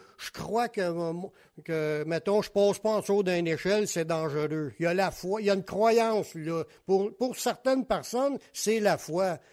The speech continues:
Ils vont se donner plein de raisons d'avoir de, de la foi dans quelque chose, ou croire que son grand-père est mort, puis son grand-père est en train de l'aider.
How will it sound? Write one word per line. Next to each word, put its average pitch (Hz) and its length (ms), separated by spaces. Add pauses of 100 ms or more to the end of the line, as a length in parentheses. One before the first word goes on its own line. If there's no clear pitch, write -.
(200)
Ils 160 140
vont 190 200
se 160 80
donner 190 280
plein 220 260
de 202 60
raisons 180 440
d'avoir 165 380
de, 151 100 (200)
de 147 80
la 160 100
foi 190 380
dans 147 180
quelque - 280
chose, 196 440 (320)
ou 151 140
croire 190 420
que 175 140
son 175 200
grand-père 160 540
est 160 160
mort, 175 300
puis - 80
son 156 120
grand-père 156 420
est 180 120
en 156 160
train 156 220
de 156 80
l'aider. 156 480